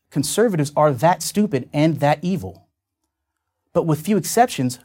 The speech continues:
conservatives are neither. So why is the charge even made? The answer is primarily political, to maintain black support for liberals and liberal policies. To back up this charge, the accusers point to conservative policies.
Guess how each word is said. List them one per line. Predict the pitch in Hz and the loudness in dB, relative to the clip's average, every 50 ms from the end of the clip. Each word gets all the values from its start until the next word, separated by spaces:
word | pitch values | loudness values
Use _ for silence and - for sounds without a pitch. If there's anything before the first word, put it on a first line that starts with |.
| _ | _
conservatives | - - 160 160 - 196 214 208 175 165 143 | -4 -2 0 2 4 4 4 4 4 2 2
are | 165 156 | 2 2
neither. | 165 202 233 151 104 87 - - _ _ _ _ _ _ _ _ _ _ _ _ _ _ _ _ - | 2 2 2 -2 -4 -10 -14 -18 _ _ _ _ _ _ _ _ _ _ _ _ _ _ _ _ -12
So | - - 180 | -4 0 0
why | 170 170 175 208 233 | 4 4 4 4 4
is | 220 175 | 4 2
the | 170 | 0
charge | 156 - - 170 160 156 151 151 - - - | -4 -2 2 2 2 2 2 -2 -8 -10 -4
even | - 151 143 151 151 | -4 -2 0 0 0
made? | 160 190 208 139 95 92 - - - - - - - - - - - - - - - - - _ _ _ _ _ _ _ _ - | 0 0 0 -2 -4 -8 -14 -20 -20 -20 -16 -14 -14 -14 -14 -14 -16 -18 -20 -20 -20 -20 -20 _ _ _ _ _ _ _ _ -12
The | - - - | -10 -4 0
answer | 185 214 220 220 - | 0 0 0 0 0
is | 156 151 139 | -2 -2 0
primarily | - 151 139 131 127 123 123 131 127 | 2 2 2 2 2 2 0 0 -2
political, | 127 143 143 165 165 156 156 151 87 85 98 - _ _ _ _ _ _ _ _ | -2 0 2 4 2 2 0 -4 -12 -12 -16 -20 _ _ _ _ _ _ _ _
to | - - 143 | -6 -2 0
maintain | 139 135 127 123 - - 165 170 185 190 170 | 2 2 2 0 -2 0 0 2 2 0 0
black | 147 147 156 147 147 | 2 2 2 2 2
support | - - 143 - - 185 151 123 123 - | -2 -8 -8 -6 -2 0 2 2 0 -2
for | - - 139 | -4 -6 -4
liberals | 123 123 131 117 113 123 120 131 131 | -2 -2 -2 -2 -2 -2 -4 -2 -2
and | 139 139 | -2 -2
liberal | 117 104 110 120 | -2 -2 -4 -6
policies. | 120 - 190 202 202 170 - - 85 87 - - _ _ _ _ _ _ _ _ _ _ _ _ _ _ _ _ - | -2 0 2 2 2 0 -4 -8 -14 -16 -18 -20 _ _ _ _ _ _ _ _ _ _ _ _ _ _ _ _ -6
To | - 143 | -4 0
back | 131 139 139 143 | 2 2 2 4
up | 190 240 - - | 4 2 2 2
this | 143 - | -4 -4
charge, | - - 135 104 101 104 107 - - _ _ _ _ _ _ | -2 -2 -2 0 -2 -2 -6 -10 -16 _ _ _ _ _ _
the | - 135 | -2 -2
accusers | 131 - - - 240 254 196 180 147 | -2 -2 -2 0 0 0 0 -2 -4
point | - - 160 156 156 | 0 0 0 0 0
to | 160 | -2
conservative | 147 - 135 123 - 131 117 117 120 120 - | -6 -4 -4 -4 -2 -2 -2 -2 -4 -8 -6
policies. | - 175 165 165 156 156 - 90 82 82 - - | 0 2 2 2 2 0 -4 -10 -14 -14 -18 -20